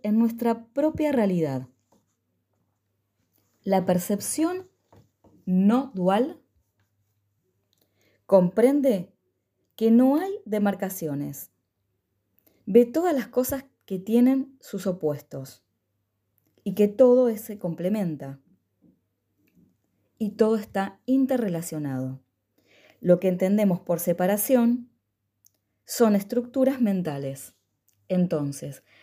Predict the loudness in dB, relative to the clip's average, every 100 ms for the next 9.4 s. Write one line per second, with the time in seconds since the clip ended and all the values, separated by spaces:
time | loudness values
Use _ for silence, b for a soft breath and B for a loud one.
0 | b -2 0 0 0 0 -2 -2 -2 -2
1 | -8 -2 2 4 4 2 0 -2 -2 0
2 | -2 -6 _ _ _ _ _ _ -2 0
3 | 2 4 4 4 0 -6 _ _ _ _
4 | _ _ _ _ _ _ _ _ _ _
5 | _ _ -2 2 2 2 0 -2 -6 -12
6 | _ _ -14 -8 -4 -4 -6 -14 _ 2
7 | 2 -2 -6 -18 _ _ _ _ _ _
8 | _ -20 _ -10 -10 -6 -4 -4 -4 -6
9 | -8 -10 -10